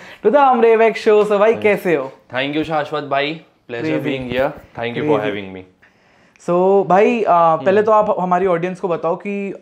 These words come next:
Speaker 1: आपने ये जर्नी स्टार्ट कैसे की?
Speaker 2: ट्रेडिंग की जर्नी भाई स्टार्ट ऐसे हुई कि सबसे पहले मैं प्रोफेशनल क्रिकेटर था।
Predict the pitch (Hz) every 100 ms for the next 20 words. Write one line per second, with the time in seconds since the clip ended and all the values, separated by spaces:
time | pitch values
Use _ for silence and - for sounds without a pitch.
0 | - 170 180 214 233 226 156 180 175 196
1 | 226 233 - 180 202 - 175 156 143 156
2 | 127 - _ _ _ _ _ 139 147 180
3 | 196 208 190 185 196 180 220 - 143 151
4 | 175 143 143 185 160 147 196 - _ -
5 | 175 175 170 165 160 175 180 175 175 175
6 | 151 131 - 165 156 139 135 143 139 135
7 | -